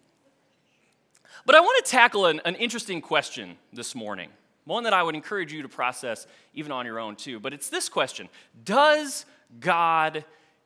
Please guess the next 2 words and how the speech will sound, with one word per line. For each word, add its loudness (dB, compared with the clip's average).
interrupt? -14
Does -4